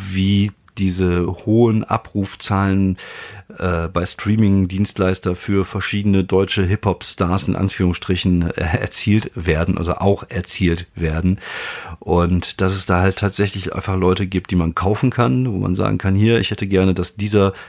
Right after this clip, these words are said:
Künstler gepusht wird. Und dann, äh, haben die Zugangsdaten für zigtausend verschiedene Spotify, YouTube,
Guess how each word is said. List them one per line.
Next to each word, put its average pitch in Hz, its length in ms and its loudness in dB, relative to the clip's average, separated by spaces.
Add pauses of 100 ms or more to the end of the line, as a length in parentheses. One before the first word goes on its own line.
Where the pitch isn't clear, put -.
(120)
Künstler 110 320 0
gepusht - 520 -4
wird. - 320 -4 (480)
Und 98 500 2
dann, 95 380 2
äh, 104 560 -4
haben 98 340 2
die 98 280 -4 (100)
Zugangsdaten 98 800 0
für 95 580 0
zigtausend 101 760 -2
verschiedene 98 480 0
Spotify, 92 720 -2
YouTube, 95 960 0